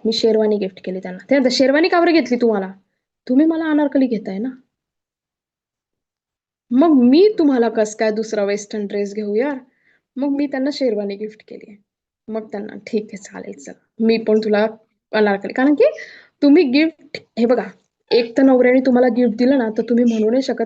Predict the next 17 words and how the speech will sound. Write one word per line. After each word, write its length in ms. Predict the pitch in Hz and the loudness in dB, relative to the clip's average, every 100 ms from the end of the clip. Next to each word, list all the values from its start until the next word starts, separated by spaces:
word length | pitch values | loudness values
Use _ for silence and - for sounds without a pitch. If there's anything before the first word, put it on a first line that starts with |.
| 226 | -2
"हे 60 | 214 | -2
गिफ्ट 240 | 214 220 | -2 -4
मला 140 | 220 220 | -6 -4
आवडलं 320 | 196 196 202 | -6 -6 -6
नाही." 140 | 196 | -6
नाहीतर 260 | 208 240 254 | -6 -6 -4
तुम्हाला 180 | 302 302 | -2 -2
पुढच्या 280 | 320 277 320 | -2 -4 -2
वेळेस 160 | 320 262 | -2 0
गिफ्ट 180 | 294 - | -2 -2
नाही 120 | 320 | -6
येणार, 160 | 262 196 | -6 -8
तुम्हाला 300 | 214 226 269 | -10 -8 -8
पुढच्या 220 | 269 254 | -8 -8
वेळेस 100 | 285 - | -6 -4
टोमणं 280 | 240 240 | -4 -4
येईल, 180 | 294 220 | -6 -8